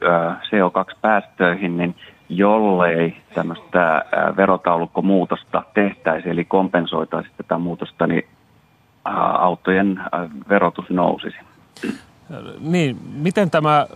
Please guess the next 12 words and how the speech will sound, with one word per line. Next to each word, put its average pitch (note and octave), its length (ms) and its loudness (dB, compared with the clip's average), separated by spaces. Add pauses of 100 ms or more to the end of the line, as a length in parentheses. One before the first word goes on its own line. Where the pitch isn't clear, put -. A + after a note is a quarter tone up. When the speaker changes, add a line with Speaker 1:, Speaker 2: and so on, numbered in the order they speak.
(140)
Speaker 2:
muutos D#3 380 2
käytännössä D3 460 0
sitten D3+ 160 -2
vaikuttaa D3+ 440 2
autojen C3+ 340 0
hintoihin? G2+ 680 -2 (1500)
Speaker 1:
No, A2+ 280 4 (1300)
suurimpaan A2+ 540 4
volyymiin, G2 640 4 (160)
eh, E2 300 -8
sanotaanko F#2+ 520 0
sieltä F#2 500 0